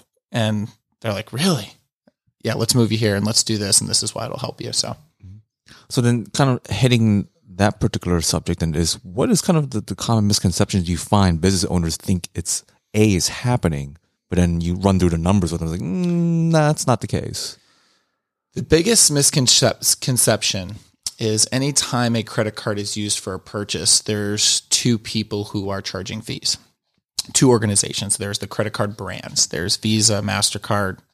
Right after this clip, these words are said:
Speaker 1: whichever one is being used, right?
Speaker 2: Mm-hmm.
Speaker 1: And then there's the processor, um, who in my opinion is actually doing the work. You know, we're getting the money <laughs> safely to where it needs to go and protecting you. But,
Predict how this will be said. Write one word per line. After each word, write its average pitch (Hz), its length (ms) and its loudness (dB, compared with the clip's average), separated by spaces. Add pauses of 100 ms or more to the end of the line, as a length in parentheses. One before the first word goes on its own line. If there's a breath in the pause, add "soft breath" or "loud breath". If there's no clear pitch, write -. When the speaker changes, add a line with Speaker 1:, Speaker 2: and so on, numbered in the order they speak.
(140)
Speaker 1:
whichever 107 280 -2
one 101 180 -4
is - 100 -2
being 95 240 -6
used, - 260 -10
right? 113 180 0
Speaker 2:
Mm-hmm. - 800 -14
Speaker 1:
And 127 80 6
then 120 100 6
there's 113 180 4
the - 60 0
processor, - 580 0 (400)
um, 107 640 -2 (180)
who 117 100 -2
in 101 100 -2
my 98 120 -2
opinion 107 360 -4
is 101 160 -6
actually 110 360 -12
doing 95 240 -10
the - 140 -8
work. - 260 -8
You - 120 -12
know, 50 100 -12
we're - 80 -4
getting 120 260 0
the 165 60 0
money 156 200 2
<laughs> - 200 4
safely 135 320 4
to 143 100 0
where 117 140 0
it - 60 -4
needs 117 180 2
to 120 60 -2
go 110 200 0
and 110 100 -4
protecting 107 460 -6
you. 107 160 -4
But, 107 320 -6